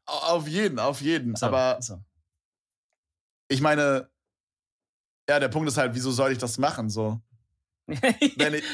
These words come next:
Speaker 2: Ja.
Speaker 1: Nein, nein, nein, also,
Speaker 2: Ja.
Speaker 1: also,
Speaker 2: Ja.
Speaker 1: weißt du, so, wenn man sagt, „Okay, dann organisier dich und dann mach einfach dieses Aufräumen-Ding“, könnte man ja auch einfach sagen, „Organisier dich und mach einfach dein Arbeitszeug krasser.“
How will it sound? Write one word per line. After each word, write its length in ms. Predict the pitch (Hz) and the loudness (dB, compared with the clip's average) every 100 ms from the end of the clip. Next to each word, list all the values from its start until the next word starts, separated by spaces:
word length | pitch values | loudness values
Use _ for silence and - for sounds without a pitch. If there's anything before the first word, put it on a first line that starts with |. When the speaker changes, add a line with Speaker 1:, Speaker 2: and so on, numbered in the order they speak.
| 277 156 113 - _ - | -2 -2 -2 -8 _ -2
Speaker 2:
Ja. 520 | 185 254 349 160 160 | 2 2 2 0 0
Speaker 1:
Nein, 200 | 170 190 | 2 4
nein, 100 | 190 | 4
nein, 120 | 196 | 2
also, 140 | - 202 | 2 2
Speaker 2:
Ja. 340 | - 262 180 _ _ _ - | 4 4 0 _ _ _ -6
Speaker 1:
also, 380 | 151 147 156 147 | -4 0 -2 0
Speaker 2:
Ja. 360 | 220 330 269 - - - | 0 0 -2 -8 -10 -2
Speaker 1:
weißt 200 | 170 202 | 0 0
du, 40 | |
so, 180 | 175 160 | -4 -2
wenn 80 | 165 | -2
man 120 | 165 | 0
sagt, 180 | 170 165 | 0 -2
„Okay, 180 | 131 143 | -4 -2
dann 140 | 123 | 0
organisier 440 | 143 143 131 147 | -2 0 0 0
dich 240 | 175 214 - _ _ _ 151 | 0 -2 -8 _ _ _ -2
und 180 | 143 | 2
dann 320 | 143 135 127 - _ _ _ _ - | 2 2 -2 -6 _ _ _ _ -2
mach 280 | 139 151 - | 2 2 2
einfach 320 | 147 135 123 | 0 0 -4
dieses 240 | 117 117 | -4 -2
Aufräumen-Ding“, 600 | 101 180 151 123 120 131 - - | -2 -2 -2 0 0 0 -4 -2
könnte 160 | 160 | 2
man 100 | 151 | 2
ja 60 | 143 | 2
auch 60 | 139 | 0
einfach 140 | 131 | 0
sagen, 180 | 127 135 | -2 0
„Organisier 520 | 131 120 123 117 175 | 0 2 2 4 2
dich 200 | 160 - | 2 -2
und 80 | 135 | -2
mach 160 | 135 147 | 0 0
einfach 340 | 131 123 110 _ _ _ _ _ | 0 -2 -4 _ _ _ _ _
dein 260 | 151 131 - | 2 2 2
Arbeitszeug 1000 | 165 175 139 113 - - - - 123 117 | 0 2 0 -2 -14 -16 -10 -2 0 0
krasser.“ 640 | 104 120 110 127 165 - | -2 -2 0 0 0 -6